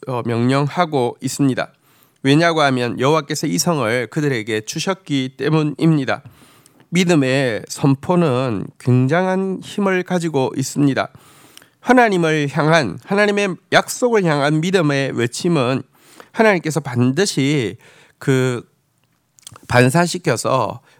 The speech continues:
응답으로 주시는 것이기 때문에 그렇습니다. 자, 어,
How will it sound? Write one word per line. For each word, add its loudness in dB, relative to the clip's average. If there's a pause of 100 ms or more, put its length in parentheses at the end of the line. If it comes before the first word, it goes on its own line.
(160)
응답으로 2
주시는 -4
것이기 -6
때문에 0
그렇습니다. -6 (920)
자, 2 (720)
어, 4